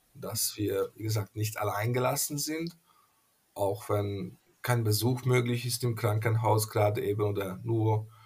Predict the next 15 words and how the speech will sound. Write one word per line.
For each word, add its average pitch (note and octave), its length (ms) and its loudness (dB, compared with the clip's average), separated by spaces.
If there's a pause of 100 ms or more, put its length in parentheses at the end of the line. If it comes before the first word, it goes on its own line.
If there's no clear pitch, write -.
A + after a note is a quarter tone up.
(120)
für G2+ 380 0
fünfzehn A2 440 0
oder G2+ 160 2
zwanzig G#2 440 -2
Minuten, B2 540 -2 (400)
auch A2 240 0
wenn A2+ 280 2
wir G2+ 420 2
mit F#2 180 -6
unseren F#2+ 480 -4
eigenen G#2 480 0
Verletzlichkeit G2+ 1040 -2
und, G2 260 -6
und F2+ 180 -8
Sterblichkeit G#2 840 -2